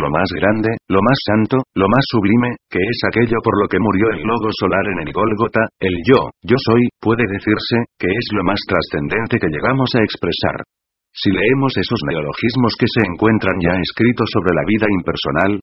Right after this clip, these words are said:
no tenemos nada que oponer al texto, pues hemos dicho y diremos siempre lo mismo dentro de estas teorías. Que la diferencia está en el concepto. Oigamos un ejemplo. Dos personas discuten. Pero en el momento álgido de la discusión, una dice a la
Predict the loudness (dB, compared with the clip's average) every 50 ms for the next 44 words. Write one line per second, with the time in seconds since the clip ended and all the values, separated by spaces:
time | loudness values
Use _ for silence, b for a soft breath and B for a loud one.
0 | _ _ 0 2 2 4 4 2 2 2 2 0 0 0 0 0 0 0 0 0
1 | 0 0 -2 -2 -2 -2 0 0 0 0 0 -2 0 0 -2 -2 -2 -4 -2 0
2 | 0 0 0 _ _ 0 0 0 2 0 0 0 0 -2 2 2 2 2 2 0
3 | 0 0 0 -2 -4 -2 0 0 2 2 2 0 0 0 0 0 0 -2 -4 -4
4 | -4 -4 -2 0 0 0 2 2 0 2 2 0 0 2 2 2 2 2 0 0
5 | -2 -2 -2 -4 -4 0 2 4 4 4 2 0 -4 -4 -8 -10 -12 -12 -14 _
6 | _ _ _ _ _ _ _ _ _ -2 -2 -2 -2 -2 -4 -6 -2 -2 -2 0
7 | 0 -4 -2 0 0 0 0 -2 _ _ -4 -4 -2 0 0 0 0 -2 -6 -6
8 | -6 -2 -2 -2 0 2 0 0 0 0 -2 -2 -2 _ _ -6 -4 -2 0 0
9 | 0 0 0 0 0 0 0 0 -2 -4 -4 -4 -8 -10 -10 -10 -12 _ _ _
10 | _ _ _ -4 -4 -4 0 -2 -2 -2 0 2 2 4 4 2 2 0 -2 -4
11 | -2 -4 -6 -6 -6 -8 -10 -10 _ _ _ _ _ _ 0 0 2 2 0 0
12 | -2 -6 -6 -6 -2 0 0 0 0 2 2 0 2 0 -2 -2 -2 0 0 0
13 | 0 0 0 -2 -2 -4 -6 -8 -6 -6 -6 -2 0 2 2 2 0 -2 _ _
14 | 0 2 2 2 0 -2 -2 -2 0 0 0 0 0